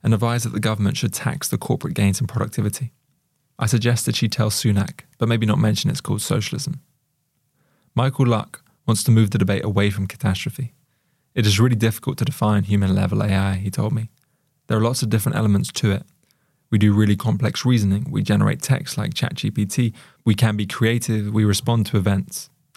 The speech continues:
I don't know to what extent human-level A I is imminent." Luck sees a distinction between the sentences we form,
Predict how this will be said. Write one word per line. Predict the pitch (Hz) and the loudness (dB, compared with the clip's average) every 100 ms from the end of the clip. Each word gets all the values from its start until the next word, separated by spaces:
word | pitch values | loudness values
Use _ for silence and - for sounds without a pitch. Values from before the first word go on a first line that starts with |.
| _ 117 | _ 0
I | 120 | 2
don't | 139 131 | 4 2
know | 127 | 0
to | - | 2
what | 110 107 | 2 0
extent | - - 101 117 | -2 0 0 0
human-level | - 117 107 104 95 92 | 2 4 6 4 4 2
A | |
I | 95 92 87 | 2 2 2
is | 101 | 2
imminent." | 107 87 85 - _ _ _ _ _ _ _ _ _ | 2 2 -2 -8 _ _ _ _ _ _ _ _ _
Luck | 120 - - | -2 -2 0
sees | - 120 | 2 4
a | 104 | 2
distinction | 98 - 120 - 107 | 0 0 0 2 2
between | 95 - 98 | 2 4 2
the | 92 | 2
sentences | - 110 - 104 95 | 0 0 -2 -2 2
we | 98 127 | 4 2
form, | - - 135 | 0 -6 -8